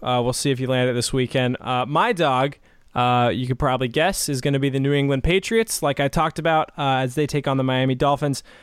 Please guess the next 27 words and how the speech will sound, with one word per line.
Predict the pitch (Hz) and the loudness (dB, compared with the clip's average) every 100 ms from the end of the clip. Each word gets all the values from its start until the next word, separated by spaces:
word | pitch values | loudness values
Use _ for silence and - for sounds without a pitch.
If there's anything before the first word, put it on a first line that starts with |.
| - - | -6 0
Patriots | 196 180 170 - | 2 2 0 0
are | 147 143 | -2 -2
a | 139 151 | -2 -2
plus | - 190 170 - - - - | 0 0 -2 -4 -12 -20 -6
one | 139 147 | 0 0
fifteen. | 139 143 - 185 165 | 0 -2 0 0 2
You | 131 | 2
know | 147 | 2
what | 160 | 2
I | 147 | 2
always | 143 - | 0 0
say, | 156 | 0
Mark? | 135 101 104 - | 0 -2 -4 -4
I | 107 | -4
love | 110 123 131 117 - | -2 0 0 -2 -10
a | 113 | -14
team | - 117 117 113 | -4 0 0 0
on | 104 104 | -2 0
a | 117 | 0
bounce | 139 170 | 0 -2
back. | - 98 - - - | -2 -4 -6 -16 -12
So | - | -6
I'm | 113 117 | -4 -4
taking | 123 139 | -4 -4
the | |
Patriots | 127 175 117 - | -2 -2 -4 -6
here. | - | -10